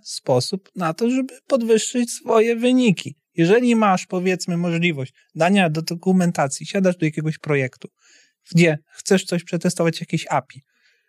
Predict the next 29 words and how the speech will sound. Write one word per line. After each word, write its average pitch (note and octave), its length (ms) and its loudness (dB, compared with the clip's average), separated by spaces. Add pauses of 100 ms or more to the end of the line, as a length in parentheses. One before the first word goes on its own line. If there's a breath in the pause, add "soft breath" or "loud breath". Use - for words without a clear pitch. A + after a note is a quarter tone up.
(600)
Jaki G#3+ 240 0
problem? B2 380 0
Wziąć D3+ 260 0
tą D3+ 120 -4
dokumentację, C3 600 -6
przykleić, - 580 -2 (440)
powiedzieć: C#3+ 500 0
„Napisz F#3 340 0
mi E3 140 4
szybko E3 400 -2
requesty, D#3 560 0 (460)
tak B3+ 180 4
żebym A#3 200 2
sobie G#3+ 240 0
mógł G#3 200 2
to G3 220 -2 (120)
testować”. C3 600 -2 (460)
I G#3 60 -8
teraz B3+ 280 4
tak G3 140 4
naprawdę F#3 580 2 (320)
popatrz, F3+ 440 0
ile E3 220 2
czasu F#3+ 280 0
zaoszczędzisz. F3 680 -2 (380)
W - 20 -20
przypadku G3 560 2
twojego D3+ 380 -6
pytania D3 500 0